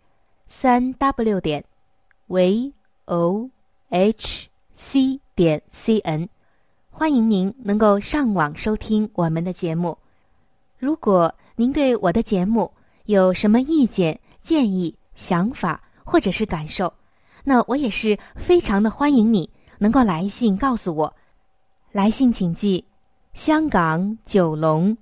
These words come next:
中央邮政局信箱七一零三零号，春雨收就可以了。春是春天的春，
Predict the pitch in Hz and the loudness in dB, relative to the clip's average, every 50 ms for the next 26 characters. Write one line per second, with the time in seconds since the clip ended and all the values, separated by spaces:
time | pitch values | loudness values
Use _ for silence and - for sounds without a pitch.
0 | _ - - - 277 277 277 277 277 269 269 269 262 262 262 269 269 294 294 208 | _ -18 -4 0 2 2 4 2 2 2 2 2 2 2 0 -2 -4 -6 -4 0
1 | 185 175 170 185 226 226 - 285 254 208 185 180 - - 165 160 165 185 202 - | 2 2 2 2 0 0 0 2 2 2 0 -2 -4 -4 -4 -2 -2 -2 -4 -6
2 | - - - 247 226 190 175 - 214 202 202 202 208 - _ _ _ _ _ - | -10 -4 0 2 2 2 2 0 0 0 0 0 -4 -8 _ _ _ _ _ -14
3 | - - - 269 262 247 - 262 269 277 269 285 - _ - 175 170 175 196 - | -8 -2 0 0 0 0 0 0 0 2 0 -2 -4 _ -2 0 0 0 0 0
4 | - 220 220 208 165 156 180 - - 196 175 - - _ _ _ _ _ _ _ | 0 0 0 0 -2 -4 -6 -4 -4 -4 -4 -4 -6 _ _ _ _ _ _ _
5 | - - - 294 302 294 269 190 156 - - - 226 233 240 - - _ - - | -16 -6 -2 0 2 2 2 2 0 -2 0 0 0 0 0 -2 -8 _ 0 2
6 | 214 196 180 - - - 190 190 196 180 151 156 151 - _ _ _ _ _ _ | 2 2 2 0 -4 -2 -2 0 0 -2 -2 -2 -4 -4 _ _ _ _ _ _
7 | _ _ _ _ _ - - - - 294 302 302 302 - - 220 220 208 196 190 | _ _ _ _ _ -20 -14 -6 -2 0 0 0 0 -2 0 2 4 6 4 4
8 | - - 269 294 294 294 - - 269 247 233 185 - - 220 220 214 220 | 2 0 0 0 0 0 0 0 2 2 2 0 0 0 0 2 2 2